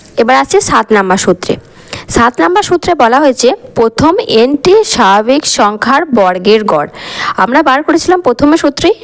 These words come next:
প্রথম এনটি স্বাভাবিক সংখ্যার গড়। এখন বেরোচ্ছে প্রথম এনটি স্বাভাবিক সংখ্যা বর্গের গড়। সূত্র হচ্ছে এন যুক্ত ওয়ান আর গুণ, কিন্তু মাঝে কোনো চিহ্ন নেই, মানে কি আছে? গুণ চিহ্ন। টু এন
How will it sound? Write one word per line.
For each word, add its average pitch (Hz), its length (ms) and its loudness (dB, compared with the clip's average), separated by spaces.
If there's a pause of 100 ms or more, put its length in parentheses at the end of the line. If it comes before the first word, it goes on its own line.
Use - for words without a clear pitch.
(180)
প্রথম 220 380 0
এনটি 240 320 2
স্বাভাবিক 240 420 2
সংখ্যার 220 380 0
গড়। 156 200 -2 (360)
এখন - 240 0
বেরোচ্ছে 392 420 2
প্রথম 247 500 0
এনটি 269 520 2
স্বাভাবিক 247 500 2
সংখ্যা 294 380 0 (120)
বর্গের 196 500 2
গড়। - 220 -4 (460)
সূত্র 269 260 -2
হচ্ছে 294 300 2 (100)
এন 277 280 0
যুক্ত 349 300 0 (380)
ওয়ান 233 240 2 (540)
আর 190 360 2 (240)
গুণ, 254 180 4 (200)
কিন্তু 294 260 0
মাঝে 254 200 0
কোনো 302 180 0
চিহ্ন 277 240 2
নেই, 294 140 0
মানে 302 200 0
কি 370 100 0
আছে? 349 140 0
গুণ 214 220 0
চিহ্ন। 175 240 -2 (420)
টু 294 140 2
এন 392 160 0